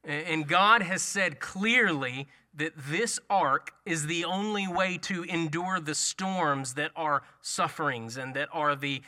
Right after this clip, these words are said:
temptations of life. It's the only way to not drown, to not be swept away by the storm. It's the only way that you won't perish. And that ark for us, as you know,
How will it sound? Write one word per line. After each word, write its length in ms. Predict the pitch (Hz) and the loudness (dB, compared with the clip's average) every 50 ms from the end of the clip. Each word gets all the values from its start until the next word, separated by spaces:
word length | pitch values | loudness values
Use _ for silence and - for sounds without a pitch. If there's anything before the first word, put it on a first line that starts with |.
| - _ _ | -18 _ _
temptations 1040 | - 180 165 165 - - - 170 175 185 160 - - 160 143 131 127 123 123 - - - _ _ _ _ _ _ - | -4 -4 -4 -4 -6 -6 -4 -2 -2 0 0 0 0 0 0 0 -2 -6 -6 -8 -10 -12 _ _ _ _ _ _ -2
of 120 | 147 143 | -2 0
life. 460 | 143 151 170 196 170 113 - - - | 4 6 6 6 6 6 2 -4 -8
It's 180 | 156 151 - - | -8 -6 -6 -4
the 140 | - 165 170 | -2 0 0
only 280 | 180 196 196 185 180 | 0 0 -2 -2 -4
way 280 | 175 175 180 180 175 175 | -4 -2 -2 -2 -2 -2
to 260 | 170 - - 156 143 127 - - - - | -4 -4 -4 -4 -4 -6 -8 -14 -12 -4
not 380 | - 147 147 156 160 165 165 160 - - - - - | 0 2 4 6 6 4 4 2 -2 -10 -20 -20 -12
drown, 720 | 147 131 143 147 156 165 170 185 175 147 120 117 110 120 147 | -6 -2 0 4 6 6 8 8 6 4 2 0 -4 -4 -4
to 120 | - 147 | 0 2
not 240 | 147 160 175 180 190 | 4 4 4 4 2
be 220 | 165 165 160 147 - - - | 0 0 0 -2 -4 -8 -4
swept 640 | - - - - - 180 160 170 185 - - - - | -2 0 2 2 0 2 2 4 4 2 2 -2 -4
away 480 | 165 160 156 165 170 185 190 185 165 151 | -2 0 2 4 4 4 4 4 2 2
by 240 | 139 147 139 139 131 | 4 4 4 4 4
the 100 | 127 131 | 2 0
storm. 460 | 127 - - 156 135 127 123 123 131 | -2 -2 -2 -2 -2 -2 -2 -2 -2
It's 160 | 139 147 - | -2 -2 -2
the 120 | 165 165 | -2 0
only 240 | 170 180 190 190 180 | 0 -2 -2 -2 -4
way 340 | 175 170 175 175 175 175 170 | -2 -2 0 0 2 2 2
that 220 | 151 151 156 160 | 2 0 0 0
you 140 | 170 165 170 | -2 -2 -4
won't 400 | 160 147 143 156 165 170 165 147 - - _ _ _ _ _ _ _ _ _ _ _ _ _ _ - | -2 -2 -2 -2 0 -2 -2 -4 -8 -12 _ _ _ _ _ _ _ _ _ _ _ _ _ _ -6
perish. 680 | - - 170 175 165 120 110 - - - - - - _ _ _ _ _ _ _ _ _ _ _ _ _ _ _ _ _ _ | -4 -2 0 0 0 0 -2 -6 -8 -8 -8 -10 -12 _ _ _ _ _ _ _ _ _ _ _ _ _ _ _ _ _ _
And 140 | 143 135 135 | -8 -6 -4
that 120 | 135 139 | -2 0
ark 320 | 139 143 165 190 214 208 - | 0 0 0 -2 -2 -4 -6
for 220 | - - 147 135 | -10 -8 -6 -6
us, 280 | 127 120 135 135 - - | -6 -6 -8 -8 -8 -8
as 160 | 143 131 123 | -8 -6 -6
you 100 | 139 147 | -6 -6
know, 500 | 143 143 143 151 165 196 170 117 117 139 | -4 -4 -4 -4 -4 -4 -6 -8 -10 -12